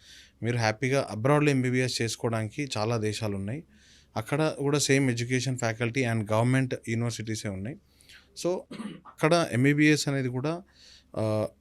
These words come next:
ఐదు సంవత్సరాలు మన ఇండియాలో ఎడ్యుకేషన్ డ్యూరేషన్ ఎలాగైతుందో, అలాగే ఐదున్నర సంవత్సరాలు ఎంబీబీఎస్ డ్యూరేషన్. ఎడ్యుకేషన్ సిస్టమ్ సైన్స్ అన్నప్పటికీ ఎక్కడైనా ఒకటే కాబట్టి,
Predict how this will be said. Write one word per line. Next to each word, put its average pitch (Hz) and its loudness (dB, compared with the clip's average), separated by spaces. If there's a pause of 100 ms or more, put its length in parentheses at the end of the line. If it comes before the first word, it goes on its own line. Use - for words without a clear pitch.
(220)
ఐదు 127 2
సంవత్సరాలు 123 0
మన 117 2
ఇండియాలో 117 2
ఎడ్యుకేషన్ 113 -2
డ్యూరేషన్ 110 -2
ఎలాగైతుందో, 107 -2
అలాగే 107 0
ఐదున్నర 104 -2
సంవత్సరాలు 98 -6
ఎంబీబీఎస్ 98 -8
డ్యూరేషన్. 92 -10 (600)
ఎడ్యుకేషన్ 120 0
సిస్టమ్ 113 -4
సైన్స్ 127 0
అన్నప్పటికీ 131 0
ఎక్కడైనా 110 -2
ఒకటే 107 -4
కాబట్టి, 95 -8